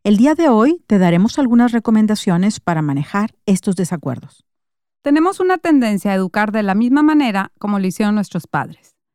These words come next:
Speaker 2: Típicamente en la consulta, cuando vemos papás que tienen desacuerdos importantes, encontramos que vienen de familias con estilos de crianza muy distintos. Algunos fueron muy exigentes, otros más laxos.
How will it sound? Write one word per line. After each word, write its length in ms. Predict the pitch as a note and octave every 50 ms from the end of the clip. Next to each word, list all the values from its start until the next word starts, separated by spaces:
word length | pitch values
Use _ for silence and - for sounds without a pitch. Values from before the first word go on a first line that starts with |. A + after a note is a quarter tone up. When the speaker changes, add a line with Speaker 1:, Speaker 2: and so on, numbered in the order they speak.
| _ _ _ -
Speaker 2:
Típicamente 640 | C4+ B3 - D4 - D#4 D4+ C#4+ C#4+ C4 B3+ C#4
en 80 | C4 C#4
la 80 | C#4
consulta, 560 | - - D4 D4 - - C4+ A3 - - E3
cuando 240 | - - F3 F3+ E3+
vemos 300 | E3+ F3 F#3 G#3+ A#3+ -
papás 260 | - B3 - A3 A#3
que 140 | - - A#3+
tienen 320 | - A#3 A3+ A3+ A#3 A#3+ A#3
desacuerdos 580 | A3 - G3 F3+ - F#3+ F#3+ F#3+ G#3 G#3 -
importantes, 840 | B3 A#3 - - F#3+ F#3+ - - A3 G#3+ F#3+ E3 - E3+ E3+ - _ _ _ _ _ -
encontramos 600 | - A#3+ A3+ C4+ C4 B3+ B3 C4 C4 C#4 D4+ -
que 80 | -
vienen 260 | D#4+ D4 C#4+ D4 D4 D4
de 80 | D4+
familias 460 | - - B3+ A#3 A3+ G#3+ A#3 C4 -
con 160 | - - A#3 G#3
estilos 340 | F#3+ - - G3+ A3 A#3+
de 120 | A#3+ C4 B3+
crianza 400 | - A3 A3+ G3 F#3+ F#3+ - A3
muy 180 | G#3 G3 F#3+
distintos. 640 | F#3 G3+ F#3 - - C#4+ D#4 F4 E4 - A#3+ - _ _ _ _ _ _
Algunos 500 | - A#3+ C#4+ D4 D#4 D#4+ D4+ D4 D#4+ D#4
fueron 280 | - C4+ A3 A3 A3 G#3+
muy 160 | G#3+ G#3 G3+
exigentes, 840 | G3+ - - - G#3 F3 - A3+ A#3 B3+ C4+ - A#3+ F#3+ - - _
otros 340 | - G#3+ G3+ - A3+ A#3+ A3
más 220 | A#3 G#3+ G3 F3+ G#3+
laxos. 480 | A#3 C4 C#4 - - - E3+ - _